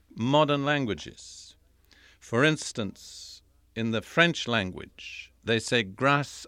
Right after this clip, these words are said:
à Dieu, thanks to God." Grâce is exactly the same word as grace in English.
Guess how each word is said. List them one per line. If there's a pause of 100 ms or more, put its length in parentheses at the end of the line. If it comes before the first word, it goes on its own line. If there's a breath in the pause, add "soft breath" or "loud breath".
à
Dieu, (160)
thanks
to
God." (280)
Grâce (400)
is
exactly
the
same
word (460)
as
grace (260)
in
English.